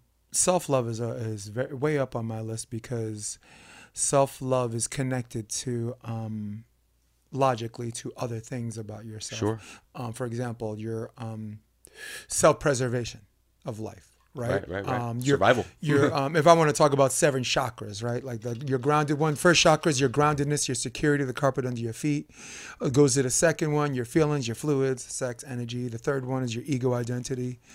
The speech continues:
Speaker 1: you know, power.
Speaker 2: Oh, you
Speaker 1: That's where
Speaker 2: talking
Speaker 1: your
Speaker 2: my
Speaker 1: power
Speaker 2: language
Speaker 1: comes
Speaker 2: now,
Speaker 1: from.
Speaker 2: bro. Let's
Speaker 1: Um,
Speaker 2: go.
Speaker 1: yeah.
Speaker 2: Chakras.
Speaker 1: Four,
Speaker 2: <laughs>
Speaker 1: fourth one, right?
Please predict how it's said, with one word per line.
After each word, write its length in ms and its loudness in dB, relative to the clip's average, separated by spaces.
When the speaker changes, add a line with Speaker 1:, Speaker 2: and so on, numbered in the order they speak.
Speaker 1:
you 120 0
know, 180 -2
power. 360 4
Speaker 2:
Oh, 40 2
you 60 2
Speaker 1:
That's 120 6
where 80 8
Speaker 2:
talking 120 6
Speaker 1:
your 80 8
Speaker 2:
my 60 10
Speaker 1:
power 80 8
Speaker 2:
language 260 6
Speaker 1:
comes 100 2
Speaker 2:
now, 120 10
Speaker 1:
from. 80 4
Speaker 2:
bro. 200 6
Let's 180 2
Speaker 1:
Um, 80 6
Speaker 2:
go. 280 8
Speaker 1:
yeah. 140 8
Speaker 2:
Chakras. 280 0
Speaker 1:
Four, 400 10
Speaker 2:
<laughs> 140 10
Speaker 1:
fourth 260 12
one, 280 6
right? 300 8